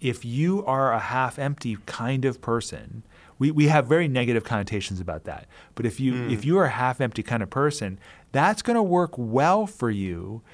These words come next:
Speaker 1: if you're like, "There's a half a tank of gas, we're half empty,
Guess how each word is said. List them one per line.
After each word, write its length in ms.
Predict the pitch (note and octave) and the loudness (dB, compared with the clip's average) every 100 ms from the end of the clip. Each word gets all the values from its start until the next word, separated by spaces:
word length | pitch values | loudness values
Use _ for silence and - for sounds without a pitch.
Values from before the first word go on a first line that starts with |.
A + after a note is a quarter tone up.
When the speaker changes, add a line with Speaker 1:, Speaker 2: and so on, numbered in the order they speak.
| - _ | -20 _
Speaker 1:
if 200 | C#3 C3 | -4 -2
you're 220 | C#3+ D#3 D3 | 2 2 4
like, 340 | C3 A#2+ - - - - | 2 0 -4 -16 -20 -14
"There's 360 | A#2 C3 C3 - | 0 4 4 2
a 40 | G2+ | -2
half 400 | - D3 D#3+ D#3+ | -2 -2 0 -2
a 40 | |
tank 280 | D3+ D3+ C#3 | -2 -2 0
of 100 | A#2+ | 0
gas, 720 | B2+ A#2+ F2 F#2+ G#2+ - - - _ | 2 2 0 -4 -6 -6 -8 -16 _
we're 120 | A#2 | -2
half 340 | A#2 B2+ C#3+ D3+ | 0 2 2 2
empty, 560 | C3+ A#2+ F#2+ D#2+ G#2+ | 0 0 -6 -6 -10